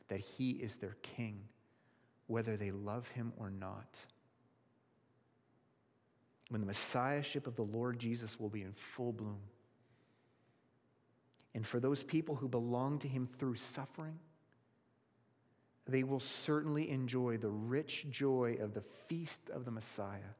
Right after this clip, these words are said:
the marriage feast of the Lamb, when the head and the body are united in fullness. When the bride, the church, is presented without spot or blemish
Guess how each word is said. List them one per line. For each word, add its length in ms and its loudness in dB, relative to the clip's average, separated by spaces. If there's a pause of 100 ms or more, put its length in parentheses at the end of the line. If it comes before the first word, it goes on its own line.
(1040)
the 60 -2
marriage 500 4
feast 400 -4
of 80 -2
the 80 2
Lamb, 400 -6 (1040)
when 140 0
the 80 2
head 540 4 (840)
and 100 -2
the 40 -4
body 500 -2 (1700)
are 80 4
united 460 0
in 100 -6
fullness. 760 -12 (1700)
When 160 4
the 60 4
bride, 440 4
the 60 0
church, 420 2
is 120 0
presented 480 2
without 300 4
spot 540 4
or 80 2
blemish 720 -2